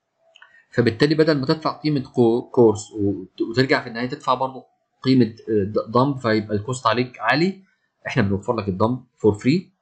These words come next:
مع الكورس إن شاء الله. طيب، آه، في الجزء اللي جاي إن شاء الله هبدأ، هنبدأ نشوف الامتحان، آه،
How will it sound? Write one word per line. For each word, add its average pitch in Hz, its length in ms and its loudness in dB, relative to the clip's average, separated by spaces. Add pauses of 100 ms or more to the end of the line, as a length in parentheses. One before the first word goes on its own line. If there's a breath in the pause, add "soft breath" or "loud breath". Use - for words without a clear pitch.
(120)
مع 113 220 2
الكورس 98 360 -8
إن 90 60 -20
شاء - 220 -10
الله. - 120 -20 (440)
طيب، 92 200 0 (240)
آه، 104 320 -2
في 104 140 -4
الجزء 143 380 2
اللي 131 240 4
جاي 131 320 4
إن 101 60 -4
شاء 127 200 -6
الله 123 280 0
هبدأ، 131 200 -4 (280)
هنبدأ 117 420 -2
نشوف 98 240 -14
الامتحان، 98 500 -6 (720)
آه، 98 1080 4